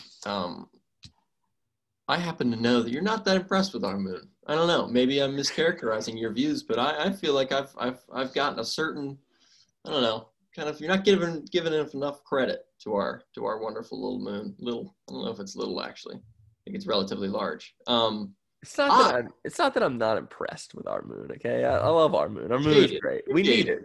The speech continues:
Speaker 2: We need it. But
Speaker 1: Yeah.
Speaker 2: we've also been there. You know, we've had twelve people there.
Speaker 1: Okay.
Speaker 2: We've had people there. Uh, you know, if we get a colony there, then maybe we can talk again. But,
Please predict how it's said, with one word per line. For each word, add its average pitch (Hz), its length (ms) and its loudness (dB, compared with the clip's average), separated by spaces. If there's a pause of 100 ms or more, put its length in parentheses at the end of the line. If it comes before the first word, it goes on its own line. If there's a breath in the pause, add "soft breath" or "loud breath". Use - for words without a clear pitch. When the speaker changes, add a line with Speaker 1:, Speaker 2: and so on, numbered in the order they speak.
Speaker 2:
We 175 140 4
need 190 240 4
it. 76 140 0 (100)
But 185 340 6
Speaker 1:
Yeah. 202 100 -2 (320)
Speaker 2:
we've 269 180 4
also 247 340 6
been 87 260 0
there. - 260 -10
You 135 120 2
know, 127 240 6
we've 156 180 6
had 170 220 2
twelve 220 340 6
people 156 300 4
there. 135 400 8 (200)
Speaker 1:
Okay. 98 440 -4 (140)
Speaker 2:
We've 147 200 6
had 131 260 8
people 165 360 6
there. 156 680 6
Uh, 123 360 6 (320)
you - 240 -2
know, 131 260 6
if 131 100 2
we 214 80 0
get 190 140 6
a 127 40 2
colony 147 460 6
there, 143 300 4
then 120 240 2
maybe 120 200 2
we 120 120 0
can 104 160 -8
talk 117 280 2
again. 127 520 -2
But, 107 380 4